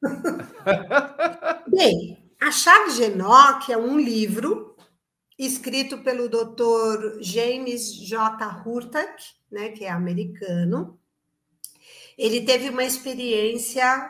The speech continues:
Speaker 2: ah, muito, eh, forte, e, se não me engano, foi na década de setenta,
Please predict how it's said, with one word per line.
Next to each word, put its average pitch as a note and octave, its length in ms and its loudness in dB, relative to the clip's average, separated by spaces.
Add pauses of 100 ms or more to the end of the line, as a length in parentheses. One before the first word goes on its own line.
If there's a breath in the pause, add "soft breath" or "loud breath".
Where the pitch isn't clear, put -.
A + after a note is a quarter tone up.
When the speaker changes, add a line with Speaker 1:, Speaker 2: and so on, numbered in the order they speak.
(220)
Speaker 2:
ah, G#3 120 -10
muito, F4 1080 -2
eh, A3 340 -8
forte, A3+ 920 -4 (400 loud breath)
e, C4+ 120 -10
se - 220 -4
não A4 180 2
me F#4 80 0
engano, C4+ 280 -4
foi D4 180 -12
na B3+ 160 -2
década B3 520 -4
de A#3 160 -10
setenta, A3 1000 -4